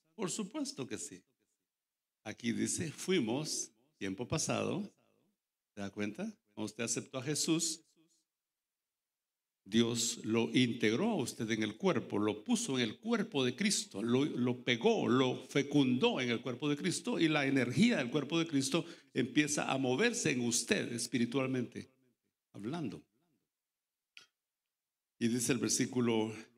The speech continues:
catorce, "Además, el cuerpo no es uno, no es un solo miembro, sino muchos. Si dijera el pie,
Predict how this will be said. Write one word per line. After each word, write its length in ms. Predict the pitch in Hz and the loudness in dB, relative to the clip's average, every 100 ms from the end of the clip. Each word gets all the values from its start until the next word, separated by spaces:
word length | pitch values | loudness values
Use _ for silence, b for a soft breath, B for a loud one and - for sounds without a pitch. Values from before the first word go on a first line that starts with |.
| _ _ _ | _ _ _
catorce, 640 | - 104 143 123 - 214 - B B - - | -12 -6 -4 -4 -2 -4 -4 B B -10 -2
"Además, 460 | 120 147 175 165 | 2 2 2 2
el 140 | 143 - | 0 2
cuerpo 420 | 160 147 185 175 | 0 2 0 0
no 320 | 143 139 147 | 2 4 4
es 180 | 143 - | 2 2
uno, 480 | 151 135 139 123 - _ _ _ _ _ _ | 4 4 2 -4 -12 _ _ _ _ _ _
no 80 | 135 | -2
es 120 | 139 | 2
un 100 | 156 | 2
solo 260 | - 123 120 | 2 2 4
miembro, 420 | 165 208 160 107 | 4 2 2 -2
sino 260 | - 110 120 | 0 0 2
muchos. 680 | 233 - 98 - - - _ _ _ _ _ _ _ _ _ _ _ _ | 2 0 -4 -6 -8 -10 _ _ _ _ _ _ _ _ _ _ _ _
Si 160 | - 120 | -2 0
dijera 400 | 151 143 151 143 | 0 0 0 0
el 180 | 143 | -2
pie, 480 | - 175 175 175 - | 0 2 2 -4 -14